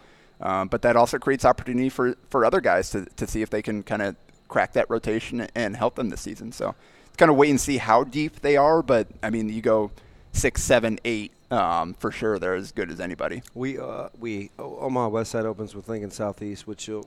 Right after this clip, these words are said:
Speaker 2: which will be a, a, an interesting game, uh, tomorrow, especially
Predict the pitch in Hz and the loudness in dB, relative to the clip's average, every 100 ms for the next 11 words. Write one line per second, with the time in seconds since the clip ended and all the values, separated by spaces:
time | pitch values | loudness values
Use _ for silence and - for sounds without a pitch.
0 | - 113 - 98 110 104 - 110 101 _ | -12 -12 -10 -8 -6 -6 -6 -6 -8 _
1 | - 113 107 - 95 110 101 104 104 104 | -10 -8 -8 -10 -12 -12 -10 -8 -8 -10
2 | 98 - - - _ - - 113 110 110 | -12 -20 -20 -20 _ -20 -14 -8 -6 -4
3 | 107 107 - - - 107 107 110 107 104 | -4 -6 -12 -14 -10 -6 -2 -2 -2 -2
4 | 104 104 - 107 - 107 | -4 -8 -6 -8 -6 -10